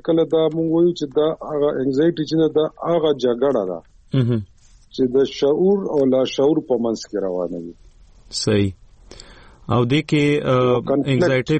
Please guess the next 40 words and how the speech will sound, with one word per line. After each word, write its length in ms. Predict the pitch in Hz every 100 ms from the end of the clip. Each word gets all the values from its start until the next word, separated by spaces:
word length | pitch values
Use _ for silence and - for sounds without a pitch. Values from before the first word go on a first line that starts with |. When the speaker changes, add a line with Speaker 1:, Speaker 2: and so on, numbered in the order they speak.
| -
Speaker 2:
په 60 |
باره 240 | 127 131 139
کې 140 | 139
خو 120 | 127
دا 160 | 120 139
هم 260 | 139 143 127
ویل 180 | 113 104
کېږي 320 | - 117 107 -
چې، 360 | 104 101 101 - -
آه، 180 | 110 104 -
په 80 |
هر 180 | 113 139
انسان 380 | 135 117 120 123
کې 200 | - 107 104 - - - -
انگزایټي 720 | - 110 104 107 101 - 123 120 104 101
یا 100 | 95 90 - - - -
اندېښنه 500 | 117 107 107 - 120
کول، 320 | 120 110 107
وسواس 800 | 101 98 - 117 107 - - - -
کول 300 | 104 107 101
دا 140 | 107 101
وي، 140 | 113 135 - - - -
او 100 | 104
دا 140 | 101 117
ښه 180 | - 160
خبره 380 | - 104 107
ده، 80 | 104
صحتمند 640 | 104 110 113 - 117 123 104
دي، 80 | 95
که 140 | 107
نه؟ 180 | 113 131 - - - - -
آه، 100 | 113
خو 280 | 104 - 110
که 160 | 101 113
Speaker 1:
دا 380 | 107 107 170 -
خو 120 | 165
د 100 | 151
Speaker 2:
زیاته 420 | 107 139 160 131
شي، 160 | 131 151
Speaker 1:
صحتمند. 280 | 156 110